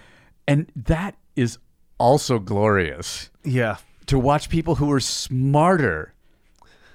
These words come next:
Speaker 1: than they're behaving
Speaker 2: <laughs> Yeah. That's
Speaker 1: getting completely fucked.
Speaker 2: That's kind of the be-, I mean, it is kind of the point. Is, like,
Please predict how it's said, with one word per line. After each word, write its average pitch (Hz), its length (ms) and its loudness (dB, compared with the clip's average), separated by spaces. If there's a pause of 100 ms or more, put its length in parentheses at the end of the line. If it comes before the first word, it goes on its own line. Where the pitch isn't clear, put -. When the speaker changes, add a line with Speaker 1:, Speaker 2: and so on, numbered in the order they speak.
(140)
Speaker 1:
than 123 280 2
they're 123 180 2
behaving 107 720 0 (280)
Speaker 2:
<laughs> - 280 -20
Yeah. 135 120 0 (880)
That's 202 180 4
Speaker 1:
getting 170 220 0
completely 160 600 -4
fucked. - 600 -6 (100)
Speaker 2:
That's 185 220 0
kind - 260 -4
of 233 80 0
the 147 80 -2
be-, 135 240 0
I 202 80 -2
mean, 240 320 -4 (680)
it 180 120 -4
is 208 260 -2
kind 170 280 -2
of 135 80 -4
the 123 60 0
point. 110 420 -8
Is, 117 120 -6
like, 131 280 -2